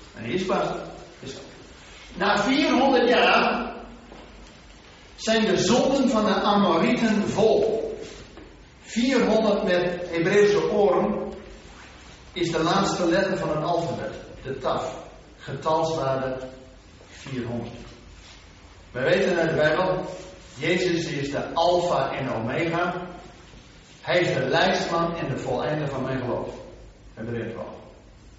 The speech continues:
Maar die Alpha en Omega, dat is Grieks. In het Hebreeuws heet dat Alef en de Taf. Nou, dan denk je, dat is ook precies hetzelfde A en Z. Huh? Nee, maar in het Hebreeuws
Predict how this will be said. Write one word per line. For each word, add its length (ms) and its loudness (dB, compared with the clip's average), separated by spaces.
Maar 160 -4
die 180 -2
Alpha 380 2
en 200 0
Omega, 600 0
dat 80 -4
is 160 -6
Grieks. 280 -2
In 160 -8
het 60 -8
Hebreeuws 420 2
heet 260 0
dat 280 -2
Alef 400 0
en 100 -2
de 100 -4
Taf. 320 -4
Nou, 220 -12
dan 100 -12
denk 140 -8
je, 60 -10
dat 100 -12
is 60 -14
ook 100 -12
precies 220 -10
hetzelfde 440 -6
A 180 -6
en 60 -8
Z. 40 -8
Huh? 1000 -12
Nee, 260 -2
maar 220 -4
in 60 -4
het 140 -4
Hebreeuws 420 0